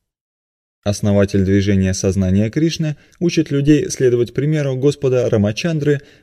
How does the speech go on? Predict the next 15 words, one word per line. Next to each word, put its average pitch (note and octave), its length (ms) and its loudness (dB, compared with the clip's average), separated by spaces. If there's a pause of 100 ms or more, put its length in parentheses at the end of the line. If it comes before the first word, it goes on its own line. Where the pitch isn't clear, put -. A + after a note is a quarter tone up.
Господа G#2+ 480 2
Кришны D#3 600 -2
и C#3 180 -2
Шри D3+ 260 -2
Чайтаньи A#2+ 460 -2
Махапрабху. A#2 680 -6 (1300)
Здесь, A#2 440 0
в - 40 -2
материальном G2+ 600 4
мире, C3 380 0
людям A2 340 0
необходим G2+ 640 0
либо F#2+ 260 2
хороший F2 480 -4
монарх, D3+ 460 -2